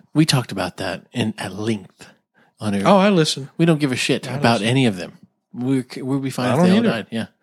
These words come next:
Speaker 2: I don't either.
Speaker 1: So, but it, that, the show that we do is called Fear the Nth Cast.
Speaker 2: Make sure that you subscribe
Speaker 1: Please.
Speaker 2: at nthcast dot com slash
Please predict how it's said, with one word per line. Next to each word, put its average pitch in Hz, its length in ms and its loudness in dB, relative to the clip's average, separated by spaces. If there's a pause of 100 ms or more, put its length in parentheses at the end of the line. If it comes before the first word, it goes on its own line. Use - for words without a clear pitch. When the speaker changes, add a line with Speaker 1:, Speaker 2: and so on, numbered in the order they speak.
(100)
Speaker 2:
I 113 120 -6
don't 151 200 -6
either. 143 220 -10
Speaker 1:
So, - 180 2
but 135 140 4
it, 123 360 2
that, 117 180 -2 (200)
the 123 120 -4
show 131 240 4
that 110 140 2
we 107 120 0
do 101 180 -2
is 92 120 -6
called 92 240 -8 (160)
Fear 104 280 -4
the 98 160 -10
Nth 90 220 -12
Cast. - 480 -14 (1000)
Speaker 2:
Make 135 200 2
sure 131 200 2
that 120 80 2
you 110 160 0
subscribe 92 880 0
Speaker 1:
Please. 90 180 -8
Speaker 2:
at 87 400 -2
nthcast 120 460 0
dot 95 200 -2
com 95 300 -6
slash 98 560 -4